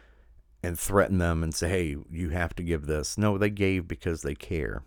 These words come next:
Millions for charity,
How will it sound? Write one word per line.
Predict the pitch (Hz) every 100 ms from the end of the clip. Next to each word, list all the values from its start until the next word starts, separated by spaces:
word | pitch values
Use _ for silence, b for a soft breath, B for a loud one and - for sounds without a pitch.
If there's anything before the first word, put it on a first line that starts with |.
| - - - - - _ _ - - _ - - - _ _ - b b b b b b - - - - - - - - - - - - -
Millions | 85 104 117 123 120 123 123 - - - - -
for | - 101
charity, | - 104 85 76 71 71